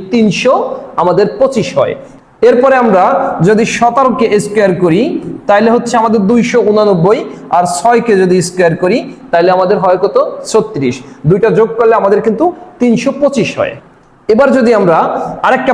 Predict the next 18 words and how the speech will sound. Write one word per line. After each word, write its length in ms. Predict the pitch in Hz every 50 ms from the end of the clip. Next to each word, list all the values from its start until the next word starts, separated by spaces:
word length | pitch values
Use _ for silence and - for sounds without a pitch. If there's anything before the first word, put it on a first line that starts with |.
| 185 233
পদ্ধতি 320 | 233 196 190 202 165 208 156
করি, 180 | 175 160 170 226 - 277 - - - - 156
আমরা 120 | 190 208 196
যদি 120 | 220 196 196 - -
পনেরো 240 | 247 277 302 285 262 240 240
কে 80 | 220 220 214
স্কয়ার 240 | - - 220 202 190 - 165
করি, 120 | 180 185 208 180
তাহলে 180 | - 202 190 208 202
হয় 120 | 233 214 180 196
দুইশো 240 | 220 196 - 196 175 - 180
পঁচিশ, 320 | 175 - - 90 - - - - - - - - _ -
তাহলে 180 | 214 220 220 185 196
বাকি 160 | 240 233 254 - 247
থাকে 160 | 240 - 233 196 208
একশো। 300 | 208 208 - - - 208 240 - - - - - - 147 143 185
দশ 140 | 196 190 196 - -
কে 80 | 208